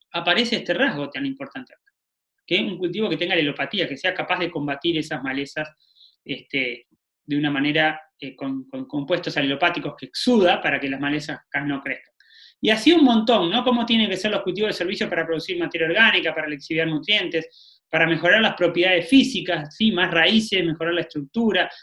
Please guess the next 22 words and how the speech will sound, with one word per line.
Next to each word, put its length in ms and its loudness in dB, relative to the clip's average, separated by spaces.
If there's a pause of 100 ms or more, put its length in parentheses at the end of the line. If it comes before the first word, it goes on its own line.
(120)
para 180 2
bajar 260 2
las 160 0
emisiones, 500 -2
para 180 -2
descompactar, 640 -4
bueno, 180 0
un 80 4
montón 340 4
de 80 6
servicios 600 -2 (460)
que 100 -2
podemos 360 -2
imaginarnos 600 -2
y 40 2
aparecen 380 0
un 80 -4
montón 340 2
de 80 6
rasgos 480 2
o 40 -2
atributos 580 -2